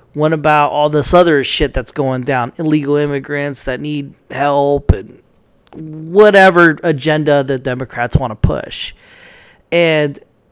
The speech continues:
say, say for instance, Democrats are really having something for real. Like, they're like, "Hey, man, with this shit going down." Okay, I know the little segue there, but I had to, like, stop it because the way,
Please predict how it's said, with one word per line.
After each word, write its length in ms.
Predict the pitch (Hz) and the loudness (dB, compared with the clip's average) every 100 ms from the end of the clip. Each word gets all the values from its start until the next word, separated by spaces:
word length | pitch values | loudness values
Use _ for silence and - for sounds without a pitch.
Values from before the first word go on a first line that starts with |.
| _ | _
say, 380 | - 262 302 240 | -8 -2 0 -2
say 180 | - 262 | 0 0
for 140 | 240 220 | 2 -2
instance, 280 | 208 196 | -2 -4
Democrats 680 | 165 180 185 - 185 175 175 - | 0 0 0 0 2 2 0 0
are 280 | 156 175 165 | 4 4 4
really 380 | 147 147 139 | 4 4 2
having 320 | 135 131 131 120 | 0 0 0 -4
something 320 | 135 123 120 | -8 -8 -10
for 180 | 131 123 | -8 -8
real. 200 | 110 110 | -8 -8
Like, 240 | 107 110 | -12 -12
they're 120 | 104 | -14
like, 180 | 98 113 | -14 -12
"Hey, 140 | 151 | -8
man, 380 | 165 143 139 139 | -4 -4 -4 -4
with 140 | 127 - | -6 -8
this 140 | 156 | -8
shit 220 | - 165 | -8 -8
going 280 | 165 156 156 | -6 -4 -4
down." 480 | 160 160 160 156 156 _ - _ - | -4 -2 -4 -6 -10 _ -20 _ -8
Okay, 440 | 131 135 110 110 120 | -8 -6 -12 -12 -12
I 60 | |
know 200 | 135 131 | -10 -8
the 60 | 131 | -8
little 240 | 123 127 | -8 -8
segue 500 | - 139 123 120 110 | -4 -4 -4 -6 -12
there, 180 | 107 107 | -12 -14
but 140 | 120 127 | -6 -2
I 60 | |
had 120 | 135 | -2
to, 80 | 127 | -4
like, 300 | 120 110 107 | -8 -10 -14
stop 400 | - 151 139 139 | -10 -6 -6 -6
it 60 | 117 | -10
because 440 | 123 127 120 117 | -10 -14 -16 -16
the 80 | 135 | -10
way, 460 | 139 139 135 127 | -6 -6 -6 -10